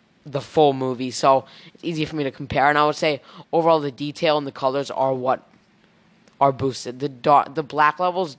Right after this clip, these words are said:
aren't act-, aren't as impressive as I thought they would be, and I think they're fairly similar to the Blu-ray. With that, now let's move on to the audio quality, and my score will be shown at the end, by the way.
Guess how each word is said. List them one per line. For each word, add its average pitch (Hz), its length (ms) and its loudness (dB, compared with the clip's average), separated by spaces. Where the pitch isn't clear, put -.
aren't 160 240 0
act-, 120 280 -2
aren't 165 320 2
as 151 220 0
impressive 156 800 -2
as 143 240 -6
I 139 100 -4
thought 135 280 0
they 147 80 -4
would 143 140 -4
be, 151 80 -2
and 143 80 -2
I 143 60 -2
think 151 200 -8
they're 151 140 2
fairly 151 680 2
similar 135 680 -2
to - 160 -10
the 131 100 -2
Blu-ray. 110 600 -6
With 196 200 4
that, 190 240 6
now 165 220 4
let's 185 200 0
move 175 200 -2
on 165 300 4
to 185 80 -10
the 175 140 -2
audio 127 300 0
quality, 131 400 0
and 139 100 -2
my 131 100 -8
score 139 260 -2
will 139 80 0
be 139 100 -4
shown 131 260 0
at 123 100 -10
the - 160 -10
end, 123 220 -10
by 135 140 -8
the - 80 -12
way. - 260 -12